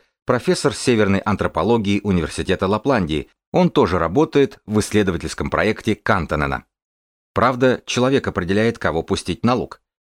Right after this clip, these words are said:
Для лошади важным качеством является то, насколько хорошо она способна прокормиться зимой. Жеребёнка, который в первый год набирает вес, оставляют. Если корова не решается выйти, когда на улице минус пятьдесят,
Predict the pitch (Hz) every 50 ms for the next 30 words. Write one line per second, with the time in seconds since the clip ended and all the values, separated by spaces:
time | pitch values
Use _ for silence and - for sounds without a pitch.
0 | _ _ _ - 76 78 85 85 78 73 73 87 113 113 - - 71 71 71 76
1 | 95 98 80 80 76 - - 101 95 - 87 - - 78 78 80 76 87 87 87
2 | - - 92 - - 120 120 117 - _ _ _ _ - 92 87 - - - -
3 | 123 117 117 - 87 - 90 82 78 - - - 113 95 90 87 82 78 - -
4 | - - - 120 117 - 101 95 - - 76 - - 69 69 76 85 87 - 98
5 | 95 123 156 151 110 - - _ _ _ _ _ _ _ _ _ _ _ - 87
6 | 110 113 127 139 185 165 113 82 90 80 - 95 - - 117 107 98 - - -
7 | - 135 131 117 82 92 82 78 123 117 120 - 98 87 80 104 110 107 101 -
8 | 113 151 165 160 - - 135 - - 139 107 90 78 76 76 71 - - _ _
9 | _ _ _ _ _ _ - 95 92 - 90 - - 87 90 101 98 87 82 85
10 | 85 78 78 - - - 82 76 76 73 - - 71 73 107 123 117 - 120 107
11 | - _ _ _ _ - - 117 110 117 110 110 113 117 113 110 104 - - 104
12 | 110 107 104 98 - - 104 98 107 - - 107 101 - -